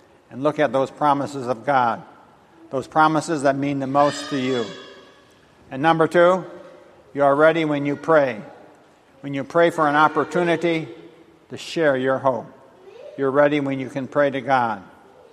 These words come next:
We need hope, properly focused, reasons, individually prepared, gentleness, sincerely expressed,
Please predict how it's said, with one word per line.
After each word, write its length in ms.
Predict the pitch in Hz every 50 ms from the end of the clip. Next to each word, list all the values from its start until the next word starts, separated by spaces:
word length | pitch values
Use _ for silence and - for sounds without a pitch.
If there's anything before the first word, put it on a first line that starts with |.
| - _ - - - - - -
We 100 | 131 135
need 220 | 131 143 147 147 127
hope, 640 | - 143 143 127 117 - - - - - - - _ _ _ _ _ _ -
properly 400 | - 151 143 131 127 127 131 120
focused, 560 | - 180 170 165 151 - 170 151 - - - - - - - - - - _ _ _ _ _ _ _ - -
reasons, 680 | 135 156 160 165 139 131 156 151 151 143 - - - - - - - - - - _ _ - 139
individually 600 | 135 135 131 120 151 160 143 131 139 135 135 127
prepared, 760 | - - 135 127 - 147 147 143 143 143 139 131 120 - - - - - - - - - _ _ _ _ _ -
gentleness, 800 | - - 160 165 156 156 165 151 151 147 147 143 - - - - - - - - - - _ _ _ -
sincerely 500 | 135 117 104 - 160 151 151 151 151 147
expressed, 640 | 139 143 - - 147 135 123 104 - - -